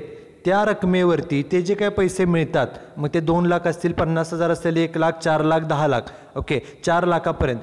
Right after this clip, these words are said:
पाच लाखापेक्षा नियम काय बघा, if any person gets एलआयसी policy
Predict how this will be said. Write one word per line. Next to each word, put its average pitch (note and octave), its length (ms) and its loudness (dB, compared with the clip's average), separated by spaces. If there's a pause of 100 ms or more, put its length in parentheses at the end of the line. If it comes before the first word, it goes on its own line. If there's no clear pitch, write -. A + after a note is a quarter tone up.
(240)
पाच F3+ 240 2
लाखापेक्षा F#3+ 760 2
नियम D#3+ 300 2
काय F3 200 2
बघा, D3 340 2 (320)
if G3 300 0
any F#3+ 280 2 (120)
person D3 440 0 (520)
gets F#3+ 280 0 (460)
एलआयसी F#3+ 480 2 (140)
policy F#3 400 2